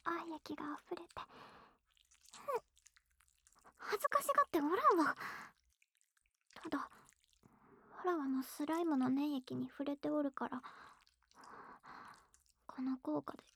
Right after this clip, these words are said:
気持ちよくなってしまっているようだ。うん。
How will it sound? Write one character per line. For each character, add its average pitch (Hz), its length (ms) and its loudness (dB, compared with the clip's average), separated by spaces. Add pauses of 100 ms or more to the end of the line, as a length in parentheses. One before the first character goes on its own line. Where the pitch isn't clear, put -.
気 - 140 -6
持 320 160 0
ち - 140 -2
よ 427 140 4
く - 100 -4
な 247 120 4
っ - 20 -2
て - 160 -10
し - 140 -6
ま 254 140 2
っ 254 40 -2
て - 160 -6
い 254 100 0
る 262 100 0
よ 254 180 2
う 247 40 2
だ。 247 100 -6 (4000)
う 330 60 2
ん。 285 120 2